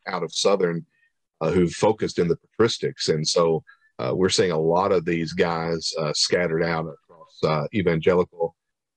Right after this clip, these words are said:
educational institutions now, and that's, uh, really encouraging to see. Uh,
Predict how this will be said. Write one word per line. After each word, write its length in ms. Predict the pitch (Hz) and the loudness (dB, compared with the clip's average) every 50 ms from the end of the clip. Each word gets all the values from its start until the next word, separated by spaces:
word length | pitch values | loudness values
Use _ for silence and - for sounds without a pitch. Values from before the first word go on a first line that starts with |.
| _ - | _ 0
educational 560 | - 117 95 110 107 - 113 117 - - 98 | 0 0 0 0 0 0 0 0 0 -2 -2
institutions 640 | 95 90 - - 95 - 101 92 - - 87 80 - | -2 -2 -4 -6 -4 -2 -2 0 0 0 -2 -2 0
now, 280 | 95 87 85 85 87 85 | 0 0 2 2 2 0
and 120 | 82 82 | 0 0
that's, 280 | 87 87 - - - - | -2 -2 -2 0 2 2
uh, 140 | 87 82 71 | 2 2 4
really 320 | 71 90 90 90 87 85 | 4 4 4 6 4 2
encouraging 600 | 82 82 - 92 92 90 90 87 - 87 82 82 | 0 0 2 2 4 4 2 2 0 -2 -2 -2
to 100 | 80 78 | -4 -4
see. 360 | - - - 98 87 80 80 - - - - - - - - - - _ _ _ _ - | -2 0 2 2 2 2 -2 -6 -12 -20 -20 -20 -20 -20 -20 -20 -20 _ _ _ _ -4
Uh, 360 | - 95 92 85 80 73 | -2 0 0 0 0 -2